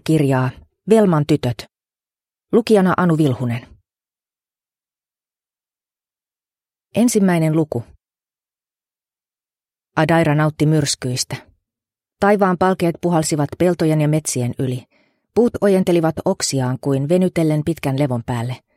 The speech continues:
ja ilma oli täynnä ryöppyinä lentäviä kirkkaita lehtiä, jotka loistivat synkänharmaita myrskypilviä vasten kauniin keltaisina.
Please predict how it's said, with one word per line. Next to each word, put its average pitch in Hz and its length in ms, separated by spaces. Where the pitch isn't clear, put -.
ja 156 100
ilma 220 240
oli 190 120
täynnä 185 300
ryöppyinä 170 480
lentäviä 143 460
kirkkaita 156 540
lehtiä, 127 440
jotka 160 220
loistivat 156 420
synkänharmaita 131 840
myrskypilviä 127 840
vasten 131 440
kauniin 156 360
keltaisina. 123 600